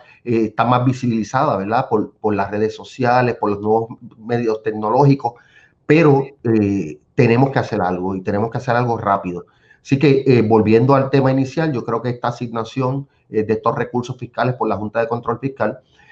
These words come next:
eh, debe servirnos, ¿verdad? Para, para atender esto con premura, con prontitud.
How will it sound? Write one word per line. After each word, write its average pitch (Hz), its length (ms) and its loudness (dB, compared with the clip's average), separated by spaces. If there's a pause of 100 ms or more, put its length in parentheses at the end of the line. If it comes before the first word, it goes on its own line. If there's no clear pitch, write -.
(180)
eh, 113 420 6
debe 135 560 4 (220)
servirnos, 131 640 0
¿verdad? 104 440 -2
Para, 98 400 0
para 101 180 -2
atender 101 360 -4
esto - 220 -4
con 107 220 -4
premura, 120 500 -4
con 107 180 -4
prontitud. 104 520 -6